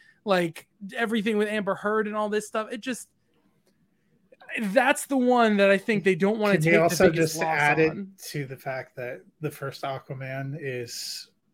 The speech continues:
Speaker 2: not good and remains my least favorite of all the D C E U films?
Speaker 1: You know what? I disagree. And also, I would say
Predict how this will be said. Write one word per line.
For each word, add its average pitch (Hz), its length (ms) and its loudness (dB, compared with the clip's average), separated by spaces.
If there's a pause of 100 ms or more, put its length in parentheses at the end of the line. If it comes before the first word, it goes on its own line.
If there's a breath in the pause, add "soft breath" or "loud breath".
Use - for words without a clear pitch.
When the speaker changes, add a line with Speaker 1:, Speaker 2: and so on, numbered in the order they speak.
(760)
Speaker 2:
not 135 360 -8
good 147 280 -4
and 131 260 -8
remains 123 540 -8
my 123 140 -6
least 123 260 -6
favorite 135 360 -4
of 135 120 -2
all 131 140 0
the - 100 -18
D - 180 -4
C - 220 -2
E 160 180 -2 (120)
U 135 140 -6
films? 160 580 -8 (920 soft breath)
Speaker 1:
You 190 120 -2
know 214 120 2
what? 226 340 6
I 190 100 2
disagree. 208 760 -2
And 196 180 2
also, 240 580 2
I 196 160 6
would 190 200 0
say 220 600 0